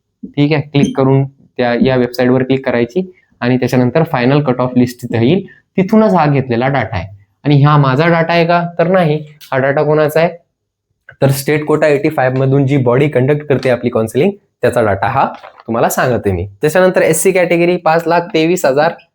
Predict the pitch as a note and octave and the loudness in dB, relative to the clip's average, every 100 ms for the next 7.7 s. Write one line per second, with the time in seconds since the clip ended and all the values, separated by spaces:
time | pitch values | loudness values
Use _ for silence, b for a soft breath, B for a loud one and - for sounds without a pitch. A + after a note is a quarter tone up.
0 | - - - - - _ _ _ C#3 D3 | -20 -20 -20 -20 -20 _ _ _ -2 0
1 | E3+ C3+ - D3+ E3+ E3+ E3+ F3 D#3+ D#3 | 0 0 -2 -2 2 0 0 0 2 0
2 | D3 D3 D3 D3+ D3 C#3 C3+ C3 B2+ E3 | -2 -2 -2 -4 -2 -2 -2 -4 -2 -2
3 | E3+ D3 C3+ C3 C#3 B2 B2+ - G3+ D#3+ | 0 -2 -2 0 0 0 -2 -2 0 2
4 | D3+ - _ _ _ _ - C#3+ G3 - | 0 -2 _ _ _ _ -4 -2 -2 -4
5 | - A2+ A2+ G2 F#2+ F#2+ F2+ B B D#3+ | -4 -2 0 0 0 -2 -6 B B -4
6 | E3 G#3 G#3+ - - D3+ D#3 D3+ C3+ C#3+ | 0 0 -2 -8 -4 0 0 2 0 -2
7 | - F3 E3+ E3+ E3+ E3 | 0 0 2 2 2 2